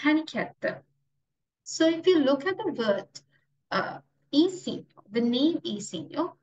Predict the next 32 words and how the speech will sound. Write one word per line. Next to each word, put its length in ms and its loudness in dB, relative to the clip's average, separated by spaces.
we 120 4
first 440 2
have 140 -8
to 80 -10
talk 300 2
about 260 4
the 200 0
origin 520 2
of 140 -6
the 80 -2
name 320 -4
E 120 -4
Senior. 540 -6
So 320 2
E 220 2
Senior 480 2
is 140 2
a 100 6
name 380 4
derived 440 0
from 300 0
Portuguese 720 -4
and 280 4
later 320 2
became 520 -8
the 100 -4
name 440 -4
of 200 -10
a 100 -10
common 460 -10
Sinhalese 720 -2
man. 300 0